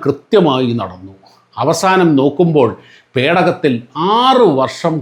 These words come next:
കൂടുതൽ വർക്ക് ചെയ്യാൻ ആവശ്യമായ ഇന്ധനമുണ്ട്. അങ്ങനെയാണ് അവൻ്റെ ആയുസ് കൂടിയത്. നമ്മളിപ്പോൾ ഒരു യാത്ര പോകുന്നു എന്നിരിക്കട്ടെ. അപ്പോൾ പല അപ്രതീക്ഷിത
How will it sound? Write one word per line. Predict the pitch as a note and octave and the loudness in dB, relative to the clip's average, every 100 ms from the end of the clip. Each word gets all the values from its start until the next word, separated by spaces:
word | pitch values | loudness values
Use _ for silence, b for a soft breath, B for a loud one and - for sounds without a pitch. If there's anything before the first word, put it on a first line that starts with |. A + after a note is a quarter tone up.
| A2+ | -4
കൂടുതൽ | C3 E3 D#3+ C#3+ A2+ | 0 0 0 -2 -4
വർക്ക് | A#2+ - D#3+ | -6 -4 -2
ചെയ്യാൻ | A#2 A#2 A2+ G#2+ A2 | -2 -6 -8 -8 -6
ആവശ്യമായ | C#3+ - C3+ A2+ A2 G#2 G2 | -4 -4 -6 -4 -6 -8 -8
ഇന്ധനമുണ്ട്. | G#2 C#3+ A#2+ G#2 - - _ _ _ B B B A#2+ | -8 -6 -8 -14 -20 -20 _ _ _ B B B 2
അങ്ങനെയാണ് | C#3+ F3 E3 C3+ C3 C3 A2+ - - | 4 4 2 0 0 -2 -4 -8 -8
അവൻ്റെ | A#2+ B2+ B2+ A#2+ G#2+ | -4 -2 0 0 0
ആയുസ് | C3 B2+ - C3+ A#2 | 0 -2 0 0 2
കൂടിയത്. | A#2 C3 A#2 - - - | 2 2 2 -4 -18 -4
നമ്മളിപ്പോൾ | D#3+ G#3+ B3+ F#3+ G3 E3+ C#3+ | 2 4 4 2 2 2 4
ഒരു | C#3+ D#3 | 2 2
യാത്ര | D3+ F#3+ G#3 | 2 0 0
പോകുന്നു | F#3 C3 B2+ C3 C3 A#2+ | 0 2 2 2 0 -2
എന്നിരിക്കട്ടെ. | A2+ F#2 G2+ G2+ - - - _ _ _ b b | -4 -8 -12 -16 -18 -20 -20 _ _ _ b b
അപ്പോൾ | D#3+ - A#3+ C3+ F#2 - _ - | -2 2 2 2 -2 -18 _ -6
പല | D#3 F#3 - E3+ | -2 0 0 -2
അപ്രതീക്ഷിത | - A#3+ A3+ B3+ A#3 B3+ | -2 -2 2 2 0 0